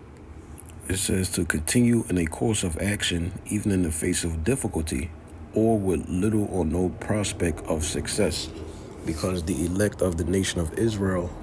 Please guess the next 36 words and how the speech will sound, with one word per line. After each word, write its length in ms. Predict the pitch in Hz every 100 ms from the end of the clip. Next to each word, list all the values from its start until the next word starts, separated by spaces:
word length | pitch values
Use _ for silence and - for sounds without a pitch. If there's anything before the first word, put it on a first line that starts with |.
| 85
we 180 | 90 107
are 100 | 101
being 360 | 90 98 92
diligent 540 | 82 113 107 92 95 87
in 140 | -
proving 380 | 87 - 107 98
our 120 | 95
faith 400 | 90 - 113 98 -
to 200 | 113 104
Yahweh 540 | 95 87 101 101 104 107 - - - -
and 240 | 104 110
Yahushua 640 | 98 90 90 85 95 78 78 - - -
by 140 | 90
denying 540 | 92 90 85 98 98 92
this 140 | 80
world. 300 | 147 - - - - - - - - -
And 160 | - -
ultimately, 680 | - 135 - 107 92 90 95 -
we're 100 | -
gonna 200 | 95 101
have 200 | 98 95 -
to 140 | 90
deny 480 | 82 85 87 95 95
the 120 | 87
system 440 | 85 117 101 -
completely 600 | 95 - 80 127 135 101
when 180 | 92 92
the 60 | 90
time 340 | 76 98 92
comes. 400 | 82 - - -
It's 120 | - 85
gonna 180 | 98
make 240 | 87 90 90
us 160 | 90
an 80 | 87
outcast, 560 | - 147 - 65 58